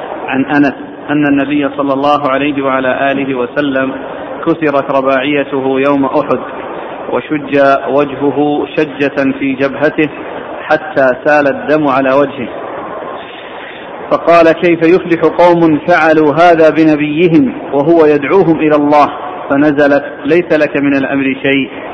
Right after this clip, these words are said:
ليس لك من الأمر شيء أو يتوب عليهم أو يعذبهم' إلى آخرها. قال أبو عيسى: "هذا حديث حسن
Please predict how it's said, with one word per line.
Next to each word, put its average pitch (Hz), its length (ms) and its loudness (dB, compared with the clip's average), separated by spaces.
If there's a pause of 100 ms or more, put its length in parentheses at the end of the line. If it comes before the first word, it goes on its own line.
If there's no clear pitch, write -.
(560)
ليس 165 420 2
لك 170 200 0
من 165 140 4
الأمر 160 320 0 (200)
شيء 165 380 2
أو 156 100 4
يتوب 151 460 2
عليهم 143 540 2
أو 160 160 2
يعذبهم' 139 920 2 (280)
إلى 147 140 2
آخرها. 135 760 2 (420)
قال 139 180 4
أبو 127 240 2
عيسى: 135 580 0
"هذا 135 320 2
حديث 131 340 -4
حسن 139 560 -4